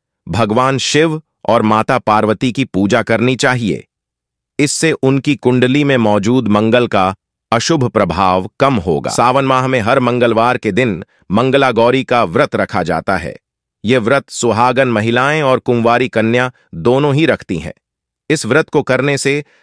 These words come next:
माता पार्वती और भगवान शिव की कृपा प्राप्त होती है। आइए जानते हैं, इस बार कब से हैं मंगला गौरी? व्रत जाने तारीख, महत्व और पूजा विधि। मंगला गौरी का व्रत हर साल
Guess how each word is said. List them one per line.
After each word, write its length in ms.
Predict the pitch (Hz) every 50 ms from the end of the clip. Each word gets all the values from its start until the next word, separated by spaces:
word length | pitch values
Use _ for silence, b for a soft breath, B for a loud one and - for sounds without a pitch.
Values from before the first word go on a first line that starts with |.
| b b
माता 400 | 95 101 117 131 131 - 151 147 139
पार्वती 500 | - 127 123 127 127 127 120 - 147 147
और 140 | 143 135 123
भगवान 440 | 101 104 113 107 117 123 131 127 117
शिव 240 | - - 151 147
की 160 | 131 - 139 -
कृपा 280 | - 110 110 - 117 110
प्राप्त 340 | - 113 120 117 - -
होती 300 | 101 87 98 87 - 95
है। 160 | 85 78 78 - - _ _ _ _ _ _ _ _ _ _ -
आइए 280 | 107 120 131 131 131 127
जानते 380 | 110 120 107 107 104 - 95
हैं, 140 | 78 80 - - _ _ _ _ _ _ _ _ _ _ _ -
इस 140 | 170 175 139
बार 280 | 127 151 156 165 170 151 -
कब 140 | 156 156 139
से 180 | - - - 156
हैं 220 | 131 123 143 151 151
मंगला 380 | 139 117 110 117 110 113 110 104
गौरी? 340 | 92 90 80 76 71 60 - _ _ _ _ _ _ _ _ -
व्रत 280 | 82 98 147 175 - 156
जाने 380 | 120 131 143 143 147 156 160
तारीख, 560 | 147 - 139 123 123 123 139 147 151 135 - -
महत्व 520 | 107 110 113 131 143 - - 135 139 147 135 b b b -
और 160 | - 117 120
पूजा 400 | - - 139 143 139 143 151 143
विधि। 260 | 123 135 131 123 139
मंगला 380 | 135 127 123 127 123 131 127 123
गौरी 320 | 113 113 117 117 123 127 117
का 140 | - 110
व्रत 340 | 95 92 135 123 - _ - - _ _ _ _ _ _ _ _ _ -
हर 180 | - 143 151 143
साल 440 | - - 139 135 143 147 170 160